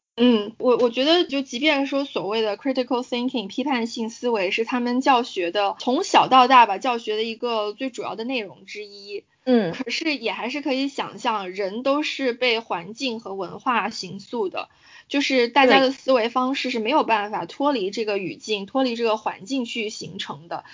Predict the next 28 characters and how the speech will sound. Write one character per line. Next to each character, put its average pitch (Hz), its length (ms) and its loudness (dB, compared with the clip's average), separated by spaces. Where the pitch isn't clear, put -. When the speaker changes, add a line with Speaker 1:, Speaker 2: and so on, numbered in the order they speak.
Speaker 1:
嗯， 214 220 0
critical 302 480 4
thinking 294 580 -2
的 233 140 6
这 302 160 4
种 208 260 0
教 262 260 6
学， 214 300 -2
有 220 140 0
时 220 100 -8
候 254 100 4
很 233 220 -4
难 190 240 -8
突 285 260 -4
破 269 220 4
他 247 140 -2
们 233 180 -4
在 233 220 4
真 254 220 0
实 220 120 -4
生 247 240 -2
活 208 160 -2
中 226 280 -4
的 214 60 0
一 196 100 -2
些 214 180 2
经 214 340 -6
历 220 180 -8